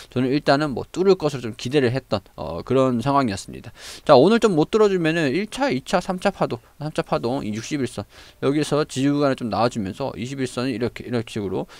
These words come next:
좀 일 차, 이 차, 삼 차 파동을 좀 기다려보시면 약간 속도 조절을 좀 하는 느낌이다. 그렇기 때문에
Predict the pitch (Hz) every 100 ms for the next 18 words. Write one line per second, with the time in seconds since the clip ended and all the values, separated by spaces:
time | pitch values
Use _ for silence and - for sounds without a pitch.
0 | - 107 90 104 123 - 131 151 - _
1 | - - 120 143 190 _ - 135 - 117
2 | - - - 135 135 135 127 117 127 190
3 | 180 123 - 98 - - - 95 98 120
4 | - - 294 233 208 160 131 151 151 143
5 | 117 - 104 87 73 76 60 - - _
6 | - - - _ - _ - - - -
7 | 143 151 135